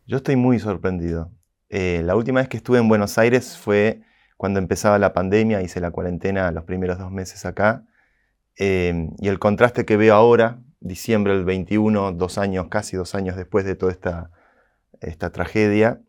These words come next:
me encuentro de repente como, por un lado siento que, si ac-, que accidentalmente no vine a Buenos Aires, sino que viajé en el tiempo y estoy en una especie de utopía cypherpunk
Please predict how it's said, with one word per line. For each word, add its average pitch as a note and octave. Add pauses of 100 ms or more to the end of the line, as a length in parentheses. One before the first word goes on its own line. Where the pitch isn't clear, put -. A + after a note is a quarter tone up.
(640)
me G2
encuentro C3
de A#2+
repente B2+
como, G2 (640)
por A#2+
un C#3+
lado E3+
siento E3
que, A2+
si -
ac-, -
que A#2+
accidentalmente C#3+
no C3+
vine C3+
a B2+
Buenos A2
Aires, C3+
sino A#2+
que A#2
viajé G#2+
en A#2+
el A2+
tiempo C3
y A#2+
estoy G#2
en A2+
una A2+
especie A2+
de G2
utopía G#2
cypherpunk C3